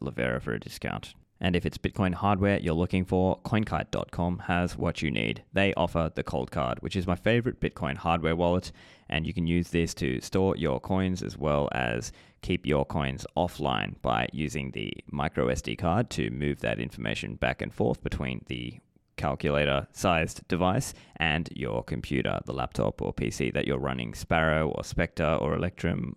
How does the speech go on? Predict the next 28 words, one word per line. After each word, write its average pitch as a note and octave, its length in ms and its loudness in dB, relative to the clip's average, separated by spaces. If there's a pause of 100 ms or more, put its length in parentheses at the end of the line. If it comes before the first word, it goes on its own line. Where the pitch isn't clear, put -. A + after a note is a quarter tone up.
(120)
or - 200 0
other A1+ 320 2
wallets. B1 480 -2 (300)
Over F#2 200 2
at - 100 2
CoinKite, A2 460 2
they've D#2+ 180 2
also F2+ 280 2
got E2+ 180 2
a D#2+ 40 2
range F2+ 260 4
of - 120 -2
other F#2 360 4
material F2+ 460 4
that D#2+ 120 2
you D#2 100 -2
can F2 160 -2
buy, F2 240 4
such C#2+ 260 -2
as G#1+ 200 0
the - 160 -4
Open F2+ 280 2
Dime E2+ 400 2 (300)
or B1 380 2 (160)
the A#1 260 0
Metal D#2 480 0
Seed C#2+ 400 0
backups - 520 -2